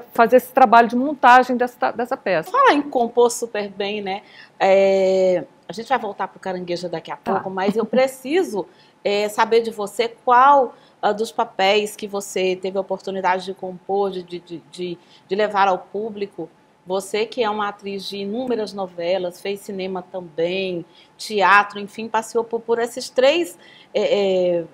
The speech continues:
Speaker 2: é, essas três vertentes das artes dramáticas, não é? Ah, qual que seria o seu papel, talvez aquele assim, foi esse?
Speaker 1: Eu sou um tipo de atriz que, pra mim, personagem é um pouco como filho. Eu,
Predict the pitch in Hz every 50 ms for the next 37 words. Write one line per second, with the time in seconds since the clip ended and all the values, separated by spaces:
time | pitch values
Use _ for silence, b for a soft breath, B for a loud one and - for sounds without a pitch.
0 | - - 165 160 175 - 208 185 - - 220 254 277 247 240 247 240 233 - -
1 | _ - 247 277 311 320 - - 226 196 202 196 190 185 202 196 202 - - 202
2 | 185 - 185 175 175 180 175 185 214 240 247 - - - 196 180 196 190 190 190
3 | b b b b b b b b b b _ - 214 226 226 226 220 220 220 196
4 | - - - _ _ - 294 339 370 349 - 339 320 - - - 269 240 226 233
5 | 240 233 226 226 220 214 - - - - - - 240 233 233 - 240 233 - _
6 | - 208 202 208 202 - 208 208 196 208 208 214 202 208 208 - - 214 208 208
7 | 202 - - 208 202 190 - _ _ _ _ _ _ _ _ _ 294 294 277 208
8 | 180 165 156 151 - - _ - 151 151 151 _ _ _ _ _ _ _ _ 233
9 | 240 233 - 294 285 - 277 - 226 240 214 214 - 262 269 262 - - 247 -
10 | 254 226 233 254 277 254 - 277 - - 254 262 269 269 277 247 - 285 277 -
11 | 285 294 294 - - - - 240 247 269 254 214 185 175 180 - 208 226 233 233